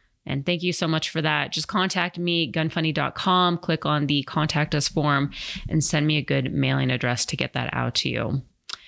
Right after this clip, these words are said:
And now it's time to wrap up. Uh, if you guys are having a hard time finding my Instagram, YouTube,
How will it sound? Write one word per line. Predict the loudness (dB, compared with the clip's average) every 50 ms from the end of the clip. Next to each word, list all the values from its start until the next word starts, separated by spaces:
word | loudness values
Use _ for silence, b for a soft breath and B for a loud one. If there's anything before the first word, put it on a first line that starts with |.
| B B B B B B _ -4
And | 0 0 2
now | 2 2 2
it's | 0 0
time | 0 2 2 2
to | 2 2
wrap | 4 2 2 2 2
up. | 2 2 2 2 0 -4 -10 -10 B -6 -2
Uh, | 0 2 4 4 2 2 0 -2
if | -2 0
you | 0 0
guys | 2 4 4 4 4 2 0 0 2
are | 4 4 6 6 6 6 4
having | 4 2 -2 -2 -2 -4
a | -2
hard | 0 0 0
time | 0 -2 -2 -2 0
finding | 0 0 0 2 2 2 2
my | 2 0 0 0
Instagram, | 0 0 0 0 0 0 0 2 2 2 2 2 2 0 0
YouTube, | 0 0 2 2 0 0 0 0 2 2 4 4 4 4 2 2 0